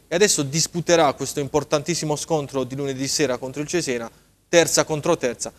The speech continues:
Staremo un po' a vedere cosa succederà. È chiaro che con un quarto successo di fila il Bari ve-, veramente potrebbe mettere,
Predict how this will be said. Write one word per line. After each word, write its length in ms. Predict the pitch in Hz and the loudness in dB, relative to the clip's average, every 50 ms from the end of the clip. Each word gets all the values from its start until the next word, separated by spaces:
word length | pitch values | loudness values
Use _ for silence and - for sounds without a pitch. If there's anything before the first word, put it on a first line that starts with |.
| _ _ _ | _ _ _
Staremo 320 | - - - 151 151 151 156 | -10 0 2 2 4 4 0
un 80 | 143 | 2
po' 100 | - 160 | 4 4
a 40 | 147 | 4
vedere 280 | 147 156 151 156 147 143 | 4 4 4 4 2 2
cosa 220 | 151 135 - 147 | -2 -4 -4 -4
succederà. 420 | 135 147 - - 160 156 143 127 | -6 -6 -4 -2 0 2 4 2
È 80 | 123 123 | 2 2
chiaro 220 | - 156 139 127 | 2 2 2 2
che 140 | - 147 127 | 2 -4 -6
con 140 | - 143 139 | -4 -4 -4
un 160 | 143 147 139 - - | -4 -4 -6 -6 4
quarto 360 | - 175 165 151 - - 156 | 8 8 8 8 6 -2 -6
successo 540 | 139 - 147 - - - 156 147 - - 151 | -4 -4 -6 -4 0 2 2 2 2 -2 -2
di 120 | 156 160 | -2 -2
fila 280 | - - 123 117 117 - - - _ _ _ _ | -4 -4 -6 -6 -6 -10 -12 -20 _ _ _ _
il 120 | - 120 | -12 -6
Bari 300 | 120 139 139 131 131 120 - - _ _ _ _ _ _ _ _ _ | 2 4 4 4 4 0 -4 -12 _ _ _ _ _ _ _ _ _
ve-, 160 | 131 139 135 - | -2 -2 -2 0
veramente 480 | 135 135 135 135 135 151 156 - 135 | -2 2 4 4 4 4 0 0 -2
potrebbe 320 | - 127 - - 123 123 123 | -6 -4 -4 -4 -2 -2 -2
mettere, 420 | 127 123 117 - 123 120 117 | -2 -4 -4 -2 -4 -4 -4